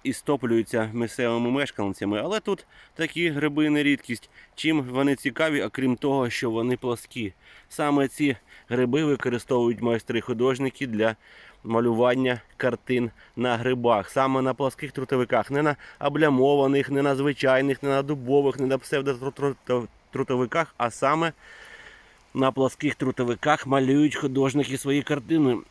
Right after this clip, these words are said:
І я зараз доведу, зараз я зроблю таку річ.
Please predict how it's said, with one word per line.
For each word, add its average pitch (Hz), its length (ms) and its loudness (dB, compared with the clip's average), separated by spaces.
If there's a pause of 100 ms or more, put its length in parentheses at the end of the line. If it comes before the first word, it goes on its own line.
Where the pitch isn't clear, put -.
(100)
І 143 100 0
я 147 140 4
зараз 139 260 2
доведу, 147 440 2 (260)
зараз 127 240 -2
я 127 120 0 (160)
зроблю 127 360 0
таку 139 340 -4
річ. 185 300 -6